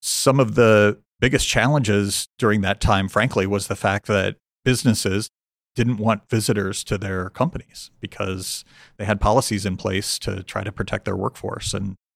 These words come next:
that was totally understandable. That said, we were not gonna be able to deliver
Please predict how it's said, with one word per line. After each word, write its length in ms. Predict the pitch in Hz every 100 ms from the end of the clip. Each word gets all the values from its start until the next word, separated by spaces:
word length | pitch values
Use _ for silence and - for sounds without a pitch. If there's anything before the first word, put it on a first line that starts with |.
| _ 101
that 140 | 101
was 120 | 107
totally 300 | 110 104 101
understandable. 720 | 98 92 - 104 107 87 90 -
That 200 | 110 -
said, 380 | 135 131 101 98 _ _ _ -
we 200 | 110 123
were 220 | 113 110
not 260 | 107 110 -
gonna 160 | 110
be 160 | 101 104
able 180 | 101 95
to 120 | 98
deliver 680 | 101 101 110 107 95 95